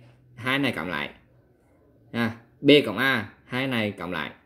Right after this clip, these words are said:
thì hai kết quả nó giống nhau. Rồi. Như vậy hai cái này thì, thì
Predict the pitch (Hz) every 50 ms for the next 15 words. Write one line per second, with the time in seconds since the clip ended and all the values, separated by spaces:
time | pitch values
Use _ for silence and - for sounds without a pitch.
0 | - - 101 101 101 120 120 117 117 139 139 - 95 87 117 127 117 117 120 131
1 | 120 107 - - - _ _ _ _ _ _ _ - - - - _ _ - -
2 | 95 95 - _ _ _ - - - - _ _ _ _ _ _ _ _ _ _
3 | _ _ _ _ - - - _ _ - - _ _ _ - - - - - -
4 | - - _ _ _ _ _ _ _ - 151 143 135 127 120 143 151 151 147 -
5 | 165 160 139 127 120 - 127 120 113 120 117 117 113 113